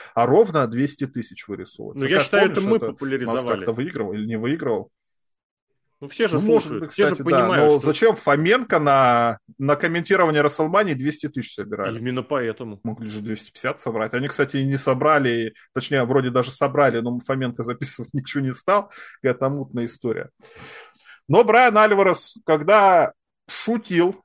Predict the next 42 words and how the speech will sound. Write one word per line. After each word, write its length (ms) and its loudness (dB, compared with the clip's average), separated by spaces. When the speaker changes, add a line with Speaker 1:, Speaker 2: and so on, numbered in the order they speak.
Speaker 1:
во 220 4
время, 840 2
это 140 -12
самое, 500 -6
какой-то 420 -10
там 240 -6
Ask 480 -4
Me 160 -4
Anything 640 -6
или 120 -8
ещё 200 -10
что-то 300 -12
в 80 -16
Твиттере, 400 -6
короче, 340 -8
он 60 -12
с 60 -20
кем-то 260 -6
разговаривал, 720 0
говорит, 240 0
что 380 -2
да, 400 2
я 240 2
вот 180 -2
на 120 -2
зарплате 600 2
у 140 -4
Тони 240 -4
Ханнеса 420 -4
стою, 460 -2
вы 180 -2
все 220 -4
абсолютно 640 -6
правы, 300 2
вот 200 -4
он 80 -2
мне 120 -4
платит 360 -4
двести 300 -8
тысяч 240 -10
в 80 -14
год. 180 -10